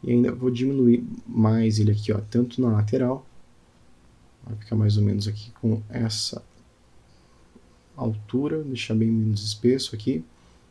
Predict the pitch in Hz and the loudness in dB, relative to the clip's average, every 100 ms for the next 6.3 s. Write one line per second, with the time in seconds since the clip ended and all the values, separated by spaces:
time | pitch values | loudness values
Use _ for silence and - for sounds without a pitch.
0 | _ - - - - _ _ _ _ - | _ -20 -20 -20 -20 _ _ _ _ -8
1 | 139 - _ - 139 147 151 131 135 131 | -6 -8 _ -8 -6 -2 0 0 0 2
2 | 120 117 117 110 127 120 117 117 123 110 | 4 6 4 2 -2 -2 -2 -2 -2 -2
3 | - 113 110 110 107 120 - 120 120 113 | 2 2 4 2 0 -4 -2 0 0 -2
4 | - 110 107 107 - 110 107 113 110 107 | -2 2 2 0 -4 -4 -4 -2 0 2
5 | 117 110 110 110 104 104 101 107 - 120 | 2 0 0 0 2 4 2 -2 0 2
6 | 123 156 | 2 -2